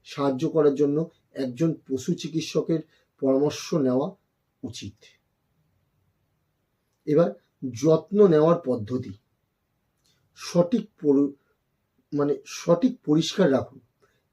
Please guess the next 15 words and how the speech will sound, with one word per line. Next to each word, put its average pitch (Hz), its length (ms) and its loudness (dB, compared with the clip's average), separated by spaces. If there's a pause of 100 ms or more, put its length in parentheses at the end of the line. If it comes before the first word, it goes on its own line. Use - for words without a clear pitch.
(140)
হিটের 208 340 4
সময় 151 520 0 (500)
কুকুরের 208 440 2
শরীরে 160 420 0
রক্তপাত 139 600 0
হতে 143 140 0
পারে, 139 240 2 (340)
তাই 202 200 4
তাকে 165 260 0
পরিষ্কার 135 640 0
রাখতে 104 300 -12
হবে। 98 260 -16 (1000)
হাইজিনে 143 520 2
খেয়াল 147 300 2
রাখুন, 143 380 -4